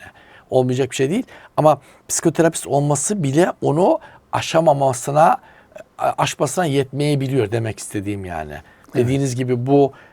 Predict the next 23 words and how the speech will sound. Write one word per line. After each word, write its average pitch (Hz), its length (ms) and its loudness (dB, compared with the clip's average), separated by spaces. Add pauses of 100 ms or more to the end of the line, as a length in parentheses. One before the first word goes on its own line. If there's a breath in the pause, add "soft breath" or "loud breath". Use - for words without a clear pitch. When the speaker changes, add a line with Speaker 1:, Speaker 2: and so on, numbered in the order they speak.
(160 soft breath)
Speaker 1:
e, 110 140 -2
çocuklar 123 460 -4
üzerindeki 131 500 -2
ayrımcılık 123 640 -2
konusunda 123 480 -8
çok - 240 -6
şey 110 160 -4
etmek - 380 -14
lazım. 85 380 -10 (240)
Speaker 2:
Evet, 151 160 -2
şimdi 123 140 2
Speaker 1:
Durmak. 104 220 -2 (420 soft breath)
Speaker 2:
rüyamıza 202 360 6
geri 196 240 6
dönersek, 196 500 6 (300)
Speaker 1:
Evet. 123 240 4 (220)
Speaker 2:
e, 135 240 -2
Allah'tan 190 440 4
gelen 202 240 6
müjdeler, 196 500 4 (840 soft breath)
e, 143 400 2
diyor 233 180 2
ki 247 280 -4